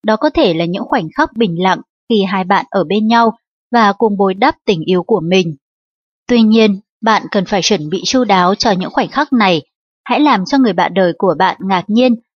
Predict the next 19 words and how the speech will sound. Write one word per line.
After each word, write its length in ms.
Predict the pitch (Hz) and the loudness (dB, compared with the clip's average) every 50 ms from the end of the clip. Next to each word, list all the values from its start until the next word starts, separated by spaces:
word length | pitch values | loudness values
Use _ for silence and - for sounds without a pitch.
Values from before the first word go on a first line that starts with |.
| _ _ | _ _
bằng 180 | 208 214 190 185 | -2 -2 -2 0
cách 140 | - 269 269 - | -2 -2 0 0
sống 180 | 214 185 185 | 0 0 0
lại 220 | 214 247 240 196 - | 0 0 0 0 -2
những 240 | - 185 196 185 220 | -2 -6 -6 -4 -2
cảm 220 | 285 262 190 160 | -2 0 0 -2
xúc 200 | 160 - 269 277 269 | -2 -4 -4 -4 -2
yêu 160 | - 226 220 | 0 0 0
đương 260 | 208 185 220 208 190 190 | 2 2 2 0 0 -2
ngày 160 | 190 175 151 143 | -4 -4 -4 -2
trước. 260 | - - 285 330 339 - _ _ _ _ _ _ _ _ _ _ - | 0 0 2 0 0 -4 _ _ _ _ _ _ _ _ _ _ -2
Nếu 160 | 233 214 208 | 0 2 2
hai 200 | 220 254 285 277 | 2 2 0 2
bạn 220 | - 240 208 - - | 2 2 0 0 0
được 160 | 196 196 196 190 | -2 -4 -2 -2
mời 280 | - 196 190 180 175 170 | 0 0 0 0 0 0
đi 120 | 170 208 196 - | -2 -4 -4 -2
dự 100 | - 214 - - | -2 -4 -2 0
tiệc, 200 | 220 202 180 | 0 0 0